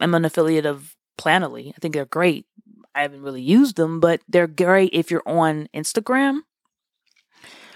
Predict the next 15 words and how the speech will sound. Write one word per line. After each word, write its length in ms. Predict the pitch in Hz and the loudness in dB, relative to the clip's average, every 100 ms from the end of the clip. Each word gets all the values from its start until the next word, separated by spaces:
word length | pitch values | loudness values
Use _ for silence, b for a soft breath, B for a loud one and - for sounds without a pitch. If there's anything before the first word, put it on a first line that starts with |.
| B B B _ | B B B _
But 100 | 202 | 0
you 160 | 202 214 | 2 2
just 200 | 262 262 | 2 2
wanna 200 | 247 220 | 0 2
be 140 | 196 | 2
on 120 | 185 | 2
the 140 | 170 147 | 2 0
right 340 | 156 185 180 | 2 0 0
platforms. 880 | - 180 190 - 147 113 - - - _ _ _ _ _ _ _ _ _ - | -6 -6 -8 -6 -8 -8 -12 -16 -16 _ _ _ _ _ _ _ _ _ -16
But 220 | 196 220 | -2 -2
because 560 | 208 226 - 240 262 - | -2 -6 -8 -2 -2 0
it's 200 | 214 208 | -2 -2
so 220 | - 220 - | 2 2 2
overly 380 | 196 202 190 | 0 0 -2
saturated, 840 | 165 - 180 202 - 143 123 - - | -2 -2 -2 -2 -4 -8 -12 -20 -20